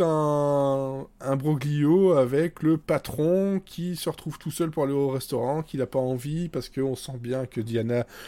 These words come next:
lui plaît bien, mais il a pas envie de tromper sa femme quand même. Euh, voilà, bon, euh, et, euh, il se sent un peu coupable, enfin, c'est tout un, c'est vraiment, c'est ça, c'est de la construction du, du théâtre, euh, de boulevard, quoi.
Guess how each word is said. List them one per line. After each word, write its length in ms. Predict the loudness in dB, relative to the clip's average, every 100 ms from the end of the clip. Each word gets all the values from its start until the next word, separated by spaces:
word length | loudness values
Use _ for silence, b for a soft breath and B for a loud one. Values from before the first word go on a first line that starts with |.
| B
lui 220 | 0 0
plaît 260 | 0 0 0
bien, 340 | 2 2 2
mais 160 | 2 4
il 100 | 4
a 80 | 2
pas 140 | 2
envie 200 | 2 0
de 40 |
tromper 280 | -6 -6 -4
sa 160 | -4 -4
femme 200 | -6 -6
quand 180 | -6 -2
même. 400 | 0 0 -2 -6 b b b _ _ -8
Euh, 180 | -2 -2
voilà, 500 | 0 0 2 4 2
bon, 380 | 2 2 2 0
euh, 360 | 0 -2 -6 -10 -8
et, 260 | -4 -2 -2
euh, 320 | -4 -8 -12 -12
il 60 | -10
se 120 | -8
sent 160 | -4 -4
un 100 | -2
peu 160 | -4
coupable, 800 | -6 -4 0 2 2 2 0 -4 -6
enfin, 300 | -6 -8 -8 b b b b b
c'est 240 | -10 -8
tout 140 | -4 -2 2
un, 600 | 4 4 4 2 -2 -8 _
c'est 180 | -6 -4
vraiment, 380 | 0 2 2
c'est 140 | -2 -4
ça, 120 | -6
c'est 140 | -4
de 60 | -6
la 60 | -6
construction 640 | -8 -10 -8 -10 -6 -6
du, 460 | -6 -8 -8 -8 -10
du 140 | -12 -6
théâtre, 340 | -4 -4 -4
euh, 520 | -4 -2 -4 -4 -4
de 80 | -6
boulevard, 360 | -6 -6 -8 -12
quoi. 80 | -20